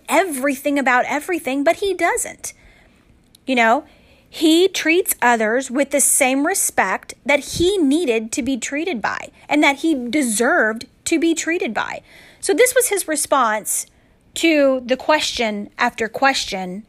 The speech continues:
after question. The most important commandment is this. "Listen,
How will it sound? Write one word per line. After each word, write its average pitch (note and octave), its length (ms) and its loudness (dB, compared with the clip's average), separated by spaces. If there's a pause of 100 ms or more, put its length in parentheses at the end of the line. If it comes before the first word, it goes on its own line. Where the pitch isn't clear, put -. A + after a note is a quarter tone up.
(120)
after G#3 300 -6
question. - 640 -4 (720)
The D4+ 80 4
most G#4+ 300 6
important F#4 460 -2
commandment A3 480 -2
is A3+ 160 -4
this. - 480 0 (320)
"Listen, F4+ 560 2